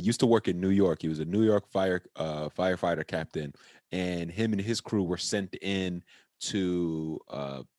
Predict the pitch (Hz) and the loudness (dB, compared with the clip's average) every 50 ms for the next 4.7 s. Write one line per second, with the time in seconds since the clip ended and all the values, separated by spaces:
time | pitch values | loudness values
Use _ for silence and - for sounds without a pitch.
0 | _ _ _ _ _ - 90 - - 120 113 104 92 - - 87 82 80 - - | _ _ _ _ _ -8 -4 2 6 6 6 6 6 2 -2 -4 -6 -4 -4 -4
1 | 95 85 - 92 85 78 71 67 - - 80 82 82 80 80 80 78 71 64 64 | -4 -2 0 0 0 0 -2 -4 -6 -4 -4 -4 -4 -4 -4 -4 -6 -6 -8 -14
2 | 64 _ _ _ _ _ _ _ _ _ _ _ _ _ _ _ _ _ _ _ | -20 _ _ _ _ _ _ _ _ _ _ _ _ _ _ _ _ _ _ _
3 | - 98 98 92 87 82 82 78 71 - _ _ - _ _ _ _ - 95 - | -12 -10 -8 -8 -8 -10 -12 -14 -16 -20 _ _ -20 _ _ _ _ -8 -6 2
4 | - 127 127 127 123 95 82 90 87 82 80 78 - | 4 4 6 6 4 2 4 2 2 2 2 0 -2